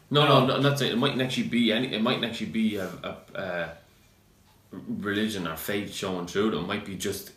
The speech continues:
Speaker 1: like, as Daniel nearly
Speaker 2: It's
Speaker 1: said a
Speaker 2: not,
Speaker 1: few, like, about an
Speaker 2: it's,
Speaker 1: hour ago,
Speaker 2: no,
Speaker 1: "Thank
Speaker 2: no,
Speaker 1: God." But that's
Speaker 2: no,
Speaker 1: a, that's a
Speaker 2: no,
Speaker 1: saying.
Speaker 2: I'm just saying it's depends on who you're with. If I was going down on an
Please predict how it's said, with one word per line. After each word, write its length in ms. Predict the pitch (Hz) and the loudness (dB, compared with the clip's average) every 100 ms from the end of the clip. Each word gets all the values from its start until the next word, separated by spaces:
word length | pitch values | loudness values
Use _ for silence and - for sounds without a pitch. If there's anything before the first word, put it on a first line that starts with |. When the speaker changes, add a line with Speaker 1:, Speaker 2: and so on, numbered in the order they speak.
| - - | -10 0
Speaker 1:
like, 180 | 117 113 | 2 2
as 120 | - | 0
Daniel 300 | 110 110 98 | 0 0 -2
nearly 160 | 101 95 | -2 -2
Speaker 2:
It's 80 | |
Speaker 1:
said 120 | - - | 0 0
a 20 | |
Speaker 2:
not, 60 | - | 2
Speaker 1:
few, 120 | 107 | 0
like, 260 | 90 101 101 | 0 -2 0
about 220 | 107 175 | 2 4
an 80 | 170 | 6
Speaker 2:
it's, 100 | 110 | 6
Speaker 1:
hour 80 | |
ago, 100 | 98 90 | 4 2
Speaker 2:
no, 200 | 196 190 | 2 2
Speaker 1:
"Thank 180 | 185 185 | 4 4
Speaker 2:
no, 60 | |
Speaker 1:
God." 360 | 107 113 - - - | 6 6 4 -2 -2
But 60 | |
that's 200 | 107 165 | 0 2
Speaker 2:
no, 60 | 117 | 0
Speaker 1:
a, 40 | |
that's 180 | 113 - | 0 -2
a 20 | |
Speaker 2:
no, 40 | - | 0
Speaker 1:
saying. 320 | 110 135 131 | 2 4 4
Speaker 2:
I'm 100 | 160 | 2
just 200 | 175 147 | 2 2
saying 300 | 165 156 120 | 4 2 2
it's 300 | 135 - - - - - | -2 -4 -10 -18 -20 -10
depends 500 | 135 135 151 156 135 | -6 0 2 2 0
on 220 | 139 135 | 0 -2
who 200 | 127 127 | 0 0
you're 200 | 127 117 | 0 2
with. 240 | 113 113 - - - - - 131 | 0 -2 -6 -18 -20 -16 -8 -6
If 100 | 131 | -2
I 140 | 139 156 | 2 2
was 140 | 139 | 2
going 280 | 131 127 120 | 0 0 0
down 300 | 113 113 113 107 | 0 0 -2 -6
on 80 | 107 | -10
an 140 | 101 | -14